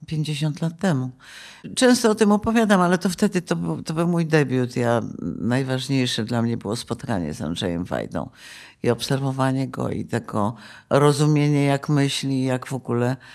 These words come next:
ta postać, bo zresztą w scenariuszu nie była napisana. To były tylko dwie sceny, a potem z-, oni d-, dodali wszystkie w trakcie realizacji filmu. Do-,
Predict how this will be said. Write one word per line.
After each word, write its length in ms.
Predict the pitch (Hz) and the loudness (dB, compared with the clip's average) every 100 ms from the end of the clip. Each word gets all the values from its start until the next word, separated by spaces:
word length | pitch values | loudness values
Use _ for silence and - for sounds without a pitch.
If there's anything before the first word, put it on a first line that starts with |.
| - - - | -20 -20 -2
ta 80 | 139 | 2
postać, 440 | 156 143 139 131 | 2 2 0 -2
bo 180 | 131 120 | -2 -2
zresztą 520 | 135 123 131 135 131 | -2 -2 -2 -2 -4
w 60 | 123 | -4
scenariuszu 640 | - 131 127 123 123 127 | 0 0 0 -2 -2 -2
nie 120 | 120 | -2
była 220 | 117 120 | -2 -2
napisana. 760 | 113 117 - - 156 131 92 50 - - - - 92 | 0 -2 -4 -4 -2 0 -2 -4 -14 -20 -14 -10 -8
To 100 | - | -6
były 200 | 110 127 | -2 -2
tylko 300 | 120 113 127 | -2 -2 -2
dwie 220 | 120 127 | -2 -2
sceny, 520 | 127 - 165 123 92 - - - - - | -2 -2 0 0 -2 -10 -18 -20 -20 -10
a 100 | - | -6
potem 340 | - 120 123 120 | -4 -4 -2 -2
z-, 140 | 123 - 110 - 98 - - | -4 -4 -6 -8 -10 -10 -6
oni 260 | - 110 120 | -4 -2 -4
d-, 200 | 120 123 - | -6 -10 -10
dodali 580 | 85 113 123 139 151 113 | -6 -4 0 0 0 -2
wszystkie 360 | - 110 113 110 | -6 -8 -8 -8
w 60 | |
trakcie 360 | - 123 123 131 | -4 -4 -2 -4
realizacji 640 | 120 113 113 120 113 - | -2 -2 -2 -2 -2 -4
filmu. 360 | 117 - 113 117 | -6 -2 -2 -2
Do-, 280 | 113 117 | 0 -2